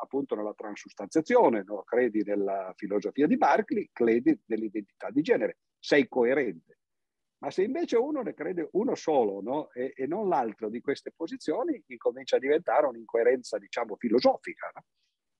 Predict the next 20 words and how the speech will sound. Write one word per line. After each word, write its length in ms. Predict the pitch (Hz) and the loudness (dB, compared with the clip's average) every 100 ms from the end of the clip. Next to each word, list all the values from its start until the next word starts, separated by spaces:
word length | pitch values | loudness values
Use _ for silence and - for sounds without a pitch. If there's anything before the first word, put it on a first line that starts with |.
| _ _ | _ _
Che 140 | - 95 | 2 6
lascio, 640 | 110 151 131 98 85 76 85 | 6 6 4 4 2 -8 -4
io 180 | 110 | -2
non 140 | 98 98 | 0 2
ho 100 | 131 | 2
questo 240 | 107 - | 0 -4
problema, 400 | 104 208 143 110 | 0 2 2 0
io 200 | 104 143 | 0 0
lo 120 | 110 | 0
pongo 420 | 110 143 135 135 120 | -2 0 0 -2 -6
soltanto 600 | 135 151 104 127 175 - _ _ _ _ _ | -10 -10 -10 -12 -14 -18 _ _ _ _ _
e, 100 | 113 | -4
e, 240 | 117 127 | -4 -2
e, 800 | 117 101 101 110 104 113 104 98 - | -2 -2 0 0 0 0 0 -2 0
e 60 | |
lo 200 | 113 120 - | 2 2 2
propongo, 720 | 131 180 131 107 85 76 78 | 2 4 4 0 -2 -12 -16
diciamo 480 | 78 - - 73 76 | -16 -16 -18 -18 -20
così, 280 | _ - | _ -20
no? 80 | _ | _